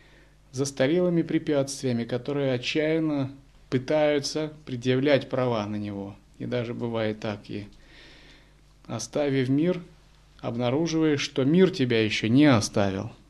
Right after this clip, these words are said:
Даже ты в сангхате послушника или монаха.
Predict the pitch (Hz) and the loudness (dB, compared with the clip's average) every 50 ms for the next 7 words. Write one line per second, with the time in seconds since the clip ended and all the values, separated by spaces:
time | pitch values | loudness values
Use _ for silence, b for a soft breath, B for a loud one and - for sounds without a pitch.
0 | - - - - - - - 117 117 120 117 127 127 127 - 147 139 139 - 135 | -20 -20 -20 -20 -10 -6 -2 0 0 0 0 0 -2 -2 -2 -4 -4 -4 -4 -6
1 | 120 117 120 - - 127 117 107 - 123 110 107 107 - - - - - - 123 | -6 -6 -6 -6 -4 -4 -4 -4 -6 -8 -12 -12 -14 -16 -20 -20 -20 -18 -14 -14
2 | 117 - - 151 165 170 156 - - 151 143 - 127 117 123 123 123 123 123 120 | -12 -8 -2 0 0 0 0 -2 -4 -6 -4 -4 -4 -4 -2 -2 -2 -2 -2 -2
3 | 113 110 104 101 101 - - - | -4 -4 -6 -8 -10 -14 -18 -20